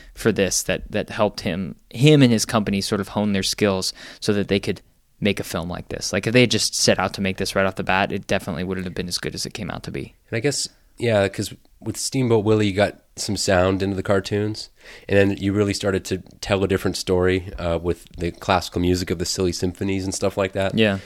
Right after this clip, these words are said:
Speaker 2: Uh, and that was sort of an introduction of, of characters, even though there's no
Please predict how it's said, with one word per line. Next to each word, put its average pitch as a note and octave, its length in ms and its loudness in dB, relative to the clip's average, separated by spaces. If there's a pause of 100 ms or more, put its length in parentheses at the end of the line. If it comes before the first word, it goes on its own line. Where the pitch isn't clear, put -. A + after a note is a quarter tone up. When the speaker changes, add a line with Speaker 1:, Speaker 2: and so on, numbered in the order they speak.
(200)
Speaker 2:
Uh, F2 340 2
and F2+ 120 -4
that F#2+ 100 2
was G2 120 -2
sort G#2+ 120 0
of F#2+ 60 0
an G2 80 0
introduction F#2 480 0
of, E2 220 -8
of F2 180 -6
characters, F#2+ 520 2
even F#2 200 2
though F2+ 160 2
there's F2 260 -4
no F#2 200 4